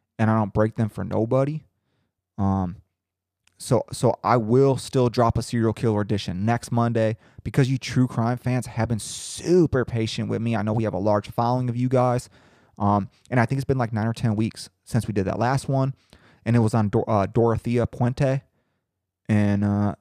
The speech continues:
not, not that well known. So I, I don't know how many people actually, you know, dug that episode or not. Um, but today, though, it's all about that flesh-eating diet, um, of the human variety, you know, and, and historically shrouded in mystery, myth, symbolism,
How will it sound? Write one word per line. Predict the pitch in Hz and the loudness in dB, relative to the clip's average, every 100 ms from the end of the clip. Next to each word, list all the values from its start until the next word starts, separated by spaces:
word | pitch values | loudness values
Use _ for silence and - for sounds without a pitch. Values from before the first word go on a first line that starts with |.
| _ | _
not, | 120 127 | 0 0
not | 123 127 | 0 2
that | 131 104 | 0 2
well | 120 | 2
known. | 110 123 85 - | 2 0 -2 -6
So | - 110 | -2 0
I, | 85 | 2
I | 110 | 0
don't | 110 | 2
know | 110 107 95 | 2 2 0
how | 117 113 110 | -4 -2 0
many | 110 104 | 0 -2
people | 113 107 | -2 -2
actually, | 101 101 92 | -2 -6 -8
you | 110 | -4
know, | 95 | -4
dug | 98 104 104 | 0 -2 -2
that | 82 | -6
episode | 82 - 78 | -6 -8 -8
or | 78 | -8
not. | 80 82 - _ - | -8 -10 -18 _ -6
Um, | 98 95 92 - _ _ _ _ _ - - | -2 -2 -4 -12 _ _ _ _ _ -20 -2
but | 123 107 | 0 0
today, | 110 104 165 143 | 0 4 4 4
though, | 101 92 - _ _ _ _ - | 2 0 -2 _ _ _ _ -6
it's | 107 - - | -6 -6 4
all | 113 120 | 6 6
about | 117 120 107 | 4 2 0
that | 101 - | -2 -6
flesh-eating | - 131 120 - 143 120 113 98 | -4 -2 -2 -4 -6 -4 -2 -2
diet, | 120 117 147 - _ _ _ _ _ _ | 0 2 2 -2 _ _ _ _ _ _
um, | 113 110 107 101 | 0 2 2 0
of | 120 113 | -2 -2
the | |
human | 113 127 131 123 | 0 2 2 2
variety, | 117 127 127 - - _ _ _ _ _ _ _ | 0 0 -4 -8 -16 _ _ _ _ _ _ _
you | 104 95 | -6 -2
know, | 107 123 - | 0 -2 -2
and, | 123 104 78 | -2 -2 -2
and | 123 101 | 0 0
historically | 110 - 135 127 131 | 0 0 0 0 -2
shrouded | - 123 117 110 | 0 2 4 2
in | 98 | 0
mystery, | 117 117 131 120 | 0 0 -2 -2
myth, | 107 117 - | 0 -2 -2
symbolism, | - 131 123 123 120 127 127 | -2 0 2 2 2 2 -2